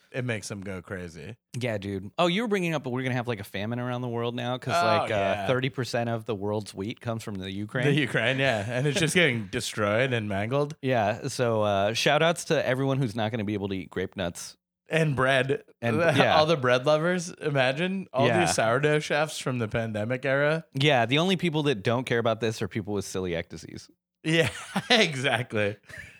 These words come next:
Speaker 1: Gluten-free, the gluten-free community is pumped now.
Speaker 2: Yeah, everyone's gonna be on a, uh, non-voluntary gluten-free diet for,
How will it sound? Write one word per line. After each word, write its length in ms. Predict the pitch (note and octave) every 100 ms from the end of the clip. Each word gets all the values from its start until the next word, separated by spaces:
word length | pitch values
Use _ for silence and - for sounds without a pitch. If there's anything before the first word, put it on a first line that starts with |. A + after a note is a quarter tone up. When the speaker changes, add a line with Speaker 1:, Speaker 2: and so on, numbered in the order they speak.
| -
Speaker 1:
Gluten-free, 760 | - D#3 E3 D#3 C#3+ D3 C#3+
the 140 | D3 B2
gluten-free 520 | A#2+ C#3+ D#3 C#3+ D#3
community 440 | C3+ A#2+ B2+ B2+
is 140 | G#2+ F#2+
pumped 380 | - A2+ A2+ -
now. 240 | F#2 F#2+ A#2
Speaker 2:
Yeah, 200 | C#3 A#2+
everyone's 340 | B2 D3+ D#3
gonna 180 | C#3+ C#3
be 280 | A#2+ B2 A#2+
on 200 | A#2 A2
a, 200 | G#2+ G#2
uh, 260 | F#2 F#2 F#2
non-voluntary 1000 | G2+ A2+ A#2 G#2+ G#2+ A2 G#2 G#2+ G2+ F#2+
gluten-free 520 | A#2 A2 A2 - A2
diet 400 | G2+ G2 F#2+ F2+
for, 680 | - - F#3 G3 F#3 G#2+